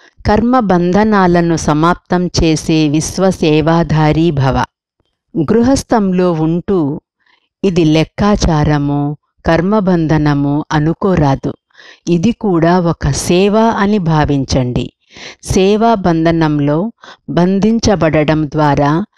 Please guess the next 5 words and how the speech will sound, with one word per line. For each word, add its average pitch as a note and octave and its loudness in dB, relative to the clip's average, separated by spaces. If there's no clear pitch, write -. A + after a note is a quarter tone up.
కర్మబంధనాలు E3+ 2
సమాప్తమవుతాయి. D#3 -2
ఎంతవరకు E3+ 0
సేవాభావం F3 0
ఉండదో D#3 0